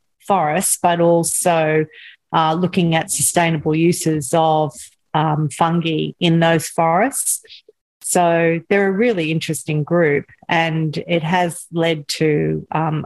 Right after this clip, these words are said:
us documenting for, um, fungi in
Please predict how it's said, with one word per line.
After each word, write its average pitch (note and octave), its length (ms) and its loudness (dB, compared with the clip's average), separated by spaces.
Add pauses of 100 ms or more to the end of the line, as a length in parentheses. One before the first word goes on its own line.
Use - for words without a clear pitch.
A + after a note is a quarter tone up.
us D#3 320 -2
documenting D#3+ 640 -4
for, D#3+ 460 -2
um, D#3+ 320 0
fungi F3+ 320 0
in D#3 520 -2